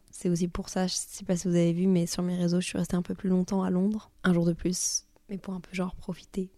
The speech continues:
<laughs> J'ai pris le train et dans le train, il y a Elodie, le coin d'Elodie, qui m'a envoyé un message qui m'a dit, euh, « Léa, j'ai vu que t'étais en conversation, euh, je viens aussi. » Trop bien. Déjà, je sais que je vais pas être toute seule parce que je savais pas du tout qui allait être là. Je descends du train.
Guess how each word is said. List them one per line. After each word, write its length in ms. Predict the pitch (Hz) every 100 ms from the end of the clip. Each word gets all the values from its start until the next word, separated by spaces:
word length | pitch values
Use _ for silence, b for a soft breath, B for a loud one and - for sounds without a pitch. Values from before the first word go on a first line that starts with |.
| - - 247
<laughs> 340 | 254 - -
J'ai 160 | 202 196
pris 140 | 240
le 60 | 233
train 280 | - 226 269
et 160 | - 185
dans 160 | 185
le 160 | 196 190
train, 480 | - 214 214 240 330 - _ _ _
il 60 | 190
y 20 |
a 80 | 185
Elodie, 460 | 214 220 226 220 277 - -
le 100 | 180
coin 180 | 208
d'Elodie, 400 | 214 196 196 202
qui 140 | 226 180
m'a 100 | 175
envoyé 240 | 175 185
un 100 | 202
message 380 | 185 185 220 233
qui 140 | -
m'a 100 | 190
dit, 300 | 202 214 202
euh, « 40 | 185
Léa, 220 | 185 233
j'ai 140 | 233 220
vu 80 |
que 60 | 226
t'étais 180 | 226 214
en 140 | 208
conversation, 720 | 196 214 202 214 - 233 240 226
euh, 580 | 202 196 202 202 202
je 60 | 202
viens 220 | 208 220
aussi. » 340 | 214 - 240 226 _ _ _ -
Trop 240 | - 208 190
bien. 260 | 180 254 - _
Déjà, 160 | 208 190
je 120 | 190
sais 220 | 185 - 208
que 320 | 208 175 - -
je 60 |
vais 80 | 185
pas 120 | 202
être 100 | 196
toute 100 | 190
seule 180 | - 240
parce 160 | 254 -
que 60 |
je 60 | -
savais 160 | 190
pas 100 | 190
du 180 | 190 185
tout 140 | 185 202
qui 160 | -
allait 160 | 185 175
être 120 | -
là. 140 | 208 - b
Je 140 | - 208
descends 340 | 196 214 226
du 100 | 214
train. 340 | 208 - 220